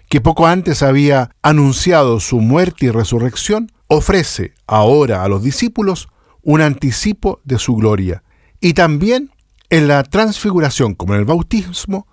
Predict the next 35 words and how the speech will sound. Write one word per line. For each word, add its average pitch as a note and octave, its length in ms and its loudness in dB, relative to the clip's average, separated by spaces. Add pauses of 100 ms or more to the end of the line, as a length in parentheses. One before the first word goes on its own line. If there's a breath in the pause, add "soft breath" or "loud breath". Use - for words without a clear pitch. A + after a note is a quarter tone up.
(180)
resuena C3 640 2
la C#3 220 0
voz F#3 320 -2
del C3 240 -2
Padre E3+ 500 0
de C#3+ 40 2
los A#2+ 180 -2
cielos: F2 480 -4 (280)
"Este C#3+ 480 0
es - 300 -6 (100)
mi A#2+ 260 2
Hijo, G#2+ 380 -6 (320)
el C3+ 140 2
elegido. G#2+ 600 0 (560)
Escúchenlo". F2 640 -4 (720)
La D#3+ 140 4
presencia A3+ 560 0
luego F3 300 2
de B2 100 2
Moisés A#2+ 540 0
y B2 60 2
Elías, C3 480 -4 (260)
que C#3+ 160 2
representan, A#2 840 -2
como G2+ 220 -2
sabemos, A2 580 0
la G2+ 180 0
ley C3 380 0
y G#2+ 140 -6
los C3 160 -2
profetas C#3 580 -2
de G2+ 140 -2
la G2 60 0
antigua G2 420 -2
alianza, G2+ 540 -4